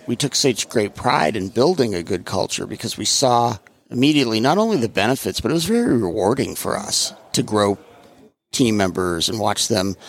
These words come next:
start families and buy homes and move up to project managers and business development reps and whatever. And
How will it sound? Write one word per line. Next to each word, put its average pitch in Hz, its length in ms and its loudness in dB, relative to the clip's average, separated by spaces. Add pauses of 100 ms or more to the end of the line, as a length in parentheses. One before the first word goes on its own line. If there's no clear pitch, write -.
(220)
start 113 300 2
families 101 500 0
and 101 120 -2
buy 101 180 2
homes 98 600 0
and 98 180 0 (600)
move 131 260 2
up 113 260 2
to 101 140 2
project 104 440 2
managers 101 800 0
and 104 160 -2
business 107 340 0
development 98 480 0
reps 104 460 -2
and 110 360 -4
whatever. 101 600 2 (600)
And 98 580 2